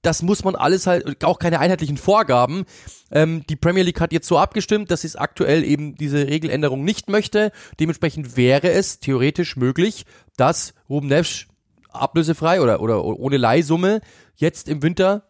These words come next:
zu Newcastle geht und dann quasi der Tonali-Ersatz wird und Newcastle für ein, ja, Versäumnis,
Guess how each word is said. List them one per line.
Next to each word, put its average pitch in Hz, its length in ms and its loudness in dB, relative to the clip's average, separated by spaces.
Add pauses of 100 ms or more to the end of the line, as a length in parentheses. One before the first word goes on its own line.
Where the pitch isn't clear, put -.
(100)
zu 180 360 2
Newcastle 165 460 0
geht 220 280 -2
und 123 180 -10
dann 143 160 2
quasi 147 320 0
der 143 120 0
Tonali-Ersatz 139 720 0
wird 160 260 0 (600)
und - 300 -8
Newcastle 156 600 0 (240)
für - 220 0
ein, 135 380 0
ja, 127 320 2
Versäumnis, 131 920 2